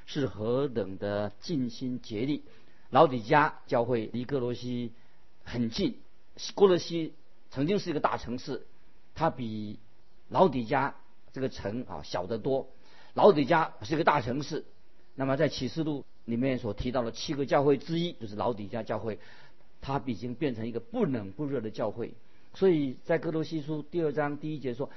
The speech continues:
，“尽心竭力”啊，就是保罗就尽心竭力什么意思呢？就是他，保罗心里说，尽心竭力是很忧伤难过的意思。那么圣经学者就是形容说哈，就是保罗他心里很痛苦，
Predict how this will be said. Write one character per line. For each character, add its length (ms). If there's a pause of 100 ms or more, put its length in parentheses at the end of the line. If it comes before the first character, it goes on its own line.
(240)
，“尽 300
心 340
竭 260
力” 220
啊， 120
就 100
是 80
保 160
罗 160
就 120
尽 180
心 100
竭 100
力 60
什 120
么 60
意 60
思 120
呢？ 80
就 160
是 80
他， 180 (260)
保 100
罗 140
心 180
里 60
说， 180 (380)
尽 140
心 120
竭 160
力 80
是 240
很 180
忧 160
伤 220
难 220
过 120
的 60
意 140
思。 260 (560)
那 100
么 80
圣 200
经 120
学 200
者 280 (500)
就 100
是 160
形 240
容 160
说 200
哈， 160 (140)
就 80
是 80
保 180
罗 140
他 80
心 160
里 80
很 120
痛 200
苦， 260